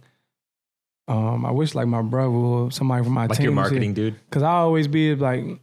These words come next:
Speaker 1: you know, um, "Just stay tuned, really looking forward to my school." And then they come out the cut like, "Man, what? You tripping? You just did this, you just did that, you got this coming up." But I will say, um,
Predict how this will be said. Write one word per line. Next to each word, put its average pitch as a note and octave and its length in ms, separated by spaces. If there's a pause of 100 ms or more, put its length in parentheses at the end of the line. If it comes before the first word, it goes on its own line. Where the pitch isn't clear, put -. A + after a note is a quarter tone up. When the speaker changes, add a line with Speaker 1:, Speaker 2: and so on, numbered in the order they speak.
Speaker 1:
you F#3+ 140
know, G3 240
um, F3 500 (480)
"Just E3+ 180
stay E3+ 160
tuned, E3 580
really D3 180
looking D3 200
forward D3 340
to C3+ 280 (880)
my A#2 100
school." C3+ 600 (560)
And B2+ 100
then B2 80
they C#3 200
come C3+ 180
out C3 100
the B2+ 80
cut C#3 180
like, B2+ 240 (160)
"Man, A#3+ 280
what? D#4 280
You F4 80
tripping? G#3 440
You C4+ 120
just C4 160
did A#3+ 180
this, C4 240
you C4+ 60
just B3 140
did B3 120
that, B3 180
you B3+ 60
got A#3 200
this A#3 100
coming A3+ 240
up." G#3+ 140
But D#3 240
I D3 100
will F#3 320
say, F3 380
um, C#3 420